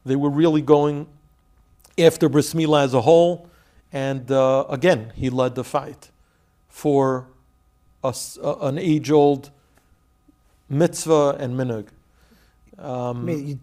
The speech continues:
Speaker 2: you think that the purpose of the newspaper is to report the news, not to be advocating or fighting for
Speaker 1: So
Speaker 2: causes.
Speaker 1: true. So true. He, Rabbi Lipschitz really redefined what a Torah newspaper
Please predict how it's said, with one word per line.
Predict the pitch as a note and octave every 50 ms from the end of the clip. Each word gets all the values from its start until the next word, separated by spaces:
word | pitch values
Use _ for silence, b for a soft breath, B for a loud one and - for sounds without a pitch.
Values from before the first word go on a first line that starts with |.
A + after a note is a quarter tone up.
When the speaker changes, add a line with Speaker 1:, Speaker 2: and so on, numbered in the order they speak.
| _ -
Speaker 2:
you | E3 D#3
think | C3 - F3+ D#3 C#3+ G3 A3 E3+ C3 -
that | C3 C3+ B2+ A#2+ A2+ - - - A2+
the | - B2+ A#2 A2+ A#2 A#2 A2 A2+ A2+ _
purpose | - E3 D#3+ - C#3 -
of | C#3+ A#2
the | A2+
newspaper | B2 C3 C#3+ C#3 C3+ - C3 A#2+ - A2+
is | A2 G#2+ -
to | - B2 A#2+
report | A2+ G#2+ - - A2 G#2 G2+
the | -
news, | C3+ D#3 D3 B2 G#2 F#2 A2
not | A#2+ A#2+ A2+ -
to | -
be | A2+ A2+ A2+
advocating | - C#3 D3 D3 C3 B2+ B2 - B2 B2 A#2 A#2 A2+ A2+
or | A2 A2 A2
fighting | G#2 - - C#3 C#3 B2+ B2
for | A#2 - A#2+
Speaker 1:
So | A2+ - -
Speaker 2:
causes. | F#3 F#3 D#3 G#2 B2+ C3+ A2+ G2
Speaker 1:
true. | b b b b b b b b b b b b b
So | - - - F3+ D#3+
true. | - - - G3+ G3 C#3+ A2+ G#2 G#2+ C#3+ C#3
He, | A#2+ D#3 D#3+ D3+ D3+ D#3 b b b b b b b b b b b
Rabbi | - D#3+ D#3 E3 F3
Lipschitz | F#3 G#3 G#3 - - G3 - -
really | E3+ F3 F3 E3 D#3+
redefined | C#3 C3 D#3 E3+ D3+ C3+ C3 D3+ D3 - - - E3+ F#3 G3 E3 C3+ C3+ C3 C3+ C#3+ C#3 - - _ _ _ _ _ _ _ _ _
what | - C#3 C3+ C#3+ D#3 D#3 D3+ D3
a | - D#3 D3 D3
Torah | C#3+ - - D#3+ D3 C3+ C3+ C3+
newspaper | C3+ C3+ C3 C3 - - C#3 B2+ C3 C3+ C3 C3 C3+ C3+